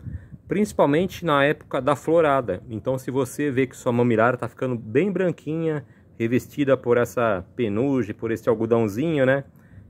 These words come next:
É sinal que vem flor. Normalmente, os botões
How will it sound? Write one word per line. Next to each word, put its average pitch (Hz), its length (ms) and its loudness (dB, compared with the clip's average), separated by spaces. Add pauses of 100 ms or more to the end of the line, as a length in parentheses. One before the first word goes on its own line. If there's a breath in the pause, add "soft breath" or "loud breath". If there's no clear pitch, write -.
É 131 100 -4
sinal 123 420 0
que 139 160 -4
vem 131 220 0
flor. 156 420 4 (1300)
Normalmente, 135 600 4
os - 100 -12
botões 131 840 0